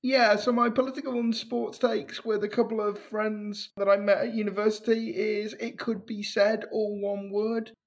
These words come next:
available from all good podcast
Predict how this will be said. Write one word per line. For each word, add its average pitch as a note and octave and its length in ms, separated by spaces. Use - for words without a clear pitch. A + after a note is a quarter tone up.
available G#3 540
from G3+ 300
all G3+ 520
good G#3 260
podcast G#3 720